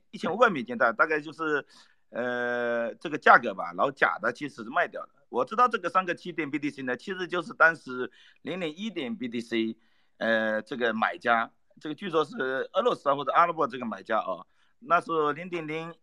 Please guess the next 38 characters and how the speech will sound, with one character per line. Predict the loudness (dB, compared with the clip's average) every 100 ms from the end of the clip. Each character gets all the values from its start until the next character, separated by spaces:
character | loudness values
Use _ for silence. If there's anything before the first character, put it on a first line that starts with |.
| _ _ -2
呃， | 2 2
零 | 2 -4
零 | -6
一 | -6 -4
点 | -4
B | -2
T | -4
C | -4 -4
呢 | -4
是 | -4 -6
以 | -6 -6
零 | -6
点 | -4 6
三 | 8 8 6
个 | 4 2
比 | 2 -12
特 | -12
币 | -10 -14 -12
的 | -2
价 | 0 0
格， | -2 -8 -6
大 |
概 | -4 -2
八 | 0 -2
千 | -4
美 | -16
金 | -18 -2
卖 | -2
掉 | -2 -8
的。 | -16 _ _ _ _ _ _ _
他 | 2 4
当 | 6 2
时 | 0
就 | -6
刻 | 2 2
了 | 6
三 | 4 4
个， | -2